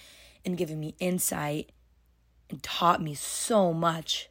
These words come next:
about life in general that I wouldn't be who I am today without any of them. So I just wanna thank everybody in my life. Thank you from, like, the bottom of my heart. Thank you, thank you,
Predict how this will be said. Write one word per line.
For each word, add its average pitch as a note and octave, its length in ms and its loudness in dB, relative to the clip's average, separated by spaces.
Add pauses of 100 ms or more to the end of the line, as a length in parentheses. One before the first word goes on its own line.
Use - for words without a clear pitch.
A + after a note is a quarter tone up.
(120)
about D#3+ 300 0
life D#3+ 340 2
in E3+ 100 -2
general E3 600 -2 (1040)
that D#3+ 280 2 (180)
I F3 120 4
wouldn't E3+ 600 2
be E3+ 300 -2 (100)
who G3 180 2
I E3 120 4
am D3 280 -4
today F3 380 -8
without G3 380 -10 (100)
any A#3+ 240 -6
of F#3+ 160 -14
them. B3+ 260 -12 (280)
So - 420 -8 (680)
I F3 140 6
just F3+ 180 0
wanna D#3+ 200 -4
thank D#3 280 -6
everybody D#3 540 -4
in D3+ 80 -6
my D3+ 160 -4
life. D3 460 -6
Thank F3 260 -6
you - 240 -6
from, F#3+ 180 -12
like, D#3+ 180 -8
the F#3+ 100 -18
bottom D#3+ 300 -2
of D#3 40 -4
my D3+ 100 -2
heart. D3 240 -6
Thank D#3+ 220 -6
you, - 80 -8
thank E3 280 -4
you, F3+ 120 -6